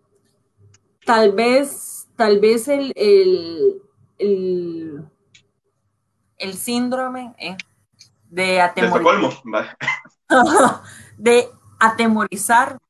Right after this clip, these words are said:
Speaker 1: al espectador. Es decirle como,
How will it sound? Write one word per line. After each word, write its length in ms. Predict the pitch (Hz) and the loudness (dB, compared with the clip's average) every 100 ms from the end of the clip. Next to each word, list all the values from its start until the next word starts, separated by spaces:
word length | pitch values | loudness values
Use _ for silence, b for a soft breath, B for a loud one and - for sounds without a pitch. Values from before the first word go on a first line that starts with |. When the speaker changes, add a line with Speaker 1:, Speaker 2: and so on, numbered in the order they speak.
| _ _ _ - | _ _ _ -2
Speaker 1:
al 180 | 180 | 0
espectador. 640 | 180 170 175 - 151 147 - _ _ _ - | 0 -4 -8 -4 -4 -4 -8 _ _ _ -10
Es 100 | 202 | -4
decirle 400 | 233 262 254 240 | -2 0 0 -2
como, 360 | 208 190 - | -4 -4 -6